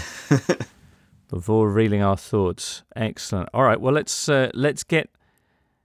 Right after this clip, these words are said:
uh, some opinions about the top two ahead of their meeting next weekend. City winning two nil at Burnley and Liverpool two nil winners at home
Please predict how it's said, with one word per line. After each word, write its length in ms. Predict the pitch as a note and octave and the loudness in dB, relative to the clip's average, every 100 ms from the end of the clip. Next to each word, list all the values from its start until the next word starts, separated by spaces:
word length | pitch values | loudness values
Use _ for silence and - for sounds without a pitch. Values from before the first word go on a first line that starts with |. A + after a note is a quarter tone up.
| _ _ | _ _
uh, 280 | G#2 G#2+ G#2+ | -6 -4 -4
some 180 | - D3 | -4 -4
opinions 440 | C3 F3 F3 D#3 B2+ | -2 0 2 0 2
about 260 | D#3 D3+ | 2 0
the 60 | C3+ | -4
top 360 | - F#3+ - | 0 0 0
two 440 | - - G#3 B2 C3+ | -4 2 6 6 4
ahead 260 | C#3 F3+ G#3 | 4 2 4
of 80 | |
their 140 | E3 A3+ | 4 4
meeting 340 | G#3+ F#3 E3+ | 2 2 2
next 240 | E3 - D#3+ | 2 0 -2
weekend. 440 | C#3+ - F3 D3 | -2 0 0 2
City 220 | - F3 | 2 2
winning 280 | E3 D#3 C#3 | 2 0 -2
two 240 | - F3+ E3 | 0 0 2
nil 220 | D#3 D3 | 0 -2
at 140 | A#2 | 0
Burnley 340 | D#3 D3+ D3+ C#3+ | 2 2 2 2
and 120 | C#3 | 2
Liverpool 260 | D#3 C3 | 0 -2
two 200 | A#2 - | -2 0
nil 100 | B2+ B2 | 2 2
winners 240 | B2+ A#2 | 2 0
at 120 | B2 | 0
home 240 | C3 C3+ | 2 2